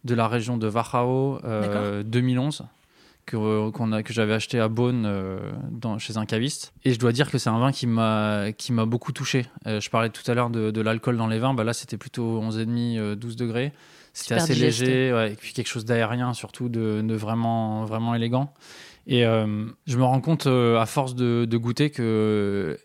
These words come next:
Speaker 1: il y a quelque chose qui me plaît vraiment dans les vins, c'est la saveur umami.
Speaker 2: Oui,
Speaker 1: Donc cette espèce
Speaker 2: oui.
Speaker 1: de, quelque chose de savoureux, cette salivation qui, qui emplit la bouche. Et donc ça, je l'avais beaucoup sur cette cuvée-là. Je l'ai eu beaucoup sur une cuvée récemment, la cuvée du professeur, euh,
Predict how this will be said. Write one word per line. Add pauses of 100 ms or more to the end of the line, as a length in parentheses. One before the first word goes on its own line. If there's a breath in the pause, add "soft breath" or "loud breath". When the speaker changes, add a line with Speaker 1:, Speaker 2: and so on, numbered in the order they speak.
(140)
Speaker 1:
il
y
a
quelque
chose
qui
me
plaît
vraiment
dans
les
vins,
c'est
la
saveur
umami. (360 soft breath)
Speaker 2:
Oui,
Speaker 1:
Donc
cette
espèce
Speaker 2:
oui.
Speaker 1:
de, (280 loud breath)
quelque
chose
de
savoureux,
cette
salivation
qui,
qui
emplit
la
bouche. (380 loud breath)
Et
donc
ça,
je
l'avais
beaucoup
sur
cette
cuvée-là.
Je
l'ai
eu
beaucoup
sur
une
cuvée
récemment,
la
cuvée
du
professeur,
euh,